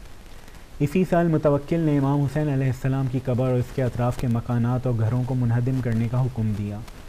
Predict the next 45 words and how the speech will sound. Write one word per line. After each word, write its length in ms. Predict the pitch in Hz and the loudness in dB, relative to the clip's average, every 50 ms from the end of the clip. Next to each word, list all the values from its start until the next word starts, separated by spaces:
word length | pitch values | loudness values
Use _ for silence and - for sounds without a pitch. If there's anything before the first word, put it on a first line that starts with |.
| - - - - - - | -10 -10 -10 -10 -12 -6
اور 120 | - 131 131 | -4 -2 0
یہ 400 | 127 123 135 151 160 156 143 143 139 | 2 2 4 4 4 4 4 2 2
کہ 100 | - 156 | 0 0
آپ 180 | 143 143 135 - | 0 0 0 0
کی 80 | 151 143 | -2 0
قبر 220 | - 147 139 143 139 | 0 2 2 4 4
والی 240 | 139 143 131 135 127 | 4 4 4 2 2
جگہ 320 | 113 131 127 120 143 139 127 | 2 2 2 2 2 2 2
پر 120 | - 135 127 117 110 | 2 0 2 2 2
ہل 120 | 143 143 | 2 0
چلا 300 | 131 - 139 123 120 120 | 0 0 0 0 0 0
کر 180 | 120 - 131 127 | 0 -2 -2 0
بیج 280 | 117 113 120 127 117 104 | 0 2 0 0 0 0
بویا 260 | 107 113 113 110 107 107 104 101 | 0 0 0 2 0 0 -2 -2
جائے، 220 | 120 120 123 127 | -2 0 0 0
اسے 240 | 127 120 - - 127 - | 0 -2 -2 -4 -6 -4
پانی 240 | - 120 117 123 131 120 | -2 -2 0 0 -2 -2
سے 60 | - 123 - | -4 -6 -4
سیراب 300 | - 117 113 110 110 110 - - - | -2 -2 0 0 -2 -2 -4 -4 -6
کیا 180 | 110 104 101 98 | -4 -4 -4 -4
جائے، 260 | 101 104 101 98 101 120 - - - - - - - - - - | -4 -6 -8 -8 -10 -12 -14 -14 -14 -14 -14 -14 -14 -16 -16 -8
اور 100 | - 135 | -4 -2
یہ 360 | 131 131 127 139 151 151 147 135 | 0 2 2 4 4 4 4 4
کہ 160 | - 147 135 | 2 2 2
لوگوں 300 | 131 135 135 139 147 143 | 2 4 2 2 2 2
کو 120 | 139 151 | 2 2
آپ 180 | 139 131 127 - | 2 2 2 2
کی 100 | 139 135 | 0 0
زیارت 440 | 113 123 131 127 127 139 135 - - | 2 2 2 2 2 0 0 0 0
کے 60 | 139 | 0
لیے 160 | 131 135 131 | 0 2 2
آنے 220 | 127 123 123 127 123 - | 2 2 2 0 0 0
سے 60 | 127 | 0
منع 240 | 117 117 117 117 123 131 - - | 0 2 2 2 0 0 -2 -2
کیا 140 | 131 120 113 101 | -2 0 0 0
جائے۔ 200 | 110 110 110 113 | -2 -2 -2 0
لہذا 400 | 113 113 113 110 120 127 123 143 | 0 0 0 2 0 0 0 0
اس 120 | 143 131 127 - - | 0 -2 -2 -2 -2
طرف 200 | 160 147 147 151 - - - - - - - - - - - | -2 0 0 -2 -4 -6 -12 -14 -14 -16 -16 -16 -16 -6 0
لوگوں 400 | 147 143 143 151 156 151 156 175 | 2 6 8 8 8 8 6 4
میں 120 | 170 160 156 | 4 4 4
منادی 440 | 147 135 131 139 139 143 139 151 151 - | 4 4 4 4 2 4 2 2 2 2
کرا 240 | 143 131 123 120 120 110 | 2 2 4 4 2 2
دی، 140 | 117 123 139 151 - - - - - - - - - - - - - - - | 2 0 0 -2 -4 -8 -8 -12 -14 -14 -14 -14 -14 -16 -16 -14 -16 -6 -4
جس 300 | 135 113 107 139 156 160 | -2 0 2 2 2 2